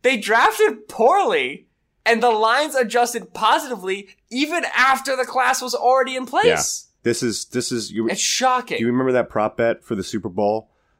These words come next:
Speaker 2: where it was like a get in the door type of prop bet where they said, "How many times is Carson Wentz going to be mentioned in the broadcast?" The, and the over under was set at three point five. And I was like, "Are they just giving money away, bro? Like, what?"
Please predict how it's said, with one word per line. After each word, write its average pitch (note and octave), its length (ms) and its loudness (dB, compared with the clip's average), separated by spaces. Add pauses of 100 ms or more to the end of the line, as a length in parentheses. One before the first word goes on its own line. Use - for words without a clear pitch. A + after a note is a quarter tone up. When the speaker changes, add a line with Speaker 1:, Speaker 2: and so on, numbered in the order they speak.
(120)
Speaker 2:
where G2 120 0
it F2+ 60 4
was F2+ 160 0
like F2 160 -6
a F2 60 -10
get F#2+ 200 -4
in F2+ 120 0
the F2+ 80 0
door F2+ 240 -2
type F2 200 -6
of F2 100 -8
prop F2 260 -4
bet G2 180 -2
where F#2+ 80 -2
they F2+ 140 0
said, F2 180 -4
"How F#2 160 -6
many A#2 160 -2
times F#2 400 -4
is F#2+ 100 -10
Carson F2 440 -6
Wentz G2+ 240 -2
going F2 180 -4
to F2 80 -4
be F#2 80 -4
mentioned E2 320 -6
in F#2 40 -4
the F#2 60 -4
broadcast?" F2 680 -4
The, D2 280 -4
and E2 140 -6
the D#2 60 -4
over F2 280 -4
under E2+ 220 -4
was F#2+ 160 -4
set F2 140 -2
at - 100 -6
three F#2 240 -4
point - 320 -4
five. G#2 320 -2
And E2+ 100 -2
I E2+ 40 -2
was E2+ 180 -4
like, D#2 220 -4
"Are D#2 80 -8
they G#2 120 -2
just E2+ 460 -6
giving F#2 300 -2
money A#3 240 -6
away, A#3+ 300 -2
bro? C4 320 -2
Like, G3 280 -2
what?" D3 320 0